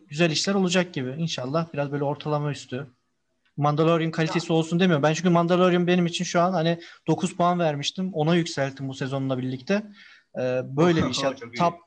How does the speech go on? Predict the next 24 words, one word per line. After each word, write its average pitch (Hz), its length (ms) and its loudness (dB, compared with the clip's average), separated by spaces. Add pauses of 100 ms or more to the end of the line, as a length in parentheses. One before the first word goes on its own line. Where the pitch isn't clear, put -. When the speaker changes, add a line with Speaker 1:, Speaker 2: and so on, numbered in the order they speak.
Speaker 1:
top - 360 -4
bir 143 60 -4
iş, - 420 -4 (680)
e, 135 40 0 (960)
benim 139 260 -2
için. 233 440 -4 (280)
Speaker 2:
İnşallah 151 360 4
batırmazlar. 131 480 0
Sekize 262 300 -2
Speaker 1:
Yani, 262 100 4
Speaker 2:
indirmesinler 226 400 0
senin 226 120 -2
için. 226 640 -4
Speaker 1:
yani 208 400 -2 (140)
bak 135 160 -8
sekize 185 360 0
okeyim. 156 480 -2
Sekize 156 400 -6
tamamen, 160 680 -2
tamam 165 300 -4
iyi 165 160 0
yani 123 240 -2
sekiz 160 320 -6
ama 143 300 0